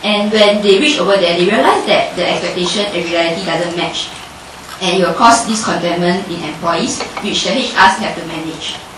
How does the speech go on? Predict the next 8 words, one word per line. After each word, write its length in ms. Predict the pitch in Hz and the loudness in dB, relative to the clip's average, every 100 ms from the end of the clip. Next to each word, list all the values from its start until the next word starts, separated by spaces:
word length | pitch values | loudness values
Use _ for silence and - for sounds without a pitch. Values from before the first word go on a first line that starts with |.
| - - - - | -18 -18 -18 -16
So 480 | - - 240 220 208 | -8 2 6 8 8
one 180 | 359 427 | 6 4
of 40 | |
the 80 | - | 2
example 400 | 175 175 175 202 | 2 2 4 4
that, 200 | 196 - - - | 4 2 -2 -6
um, 380 | 170 165 151 156 - - - | -2 -2 -2 -4 -8 -14 -14
he, 160 | - 180 | -8 -6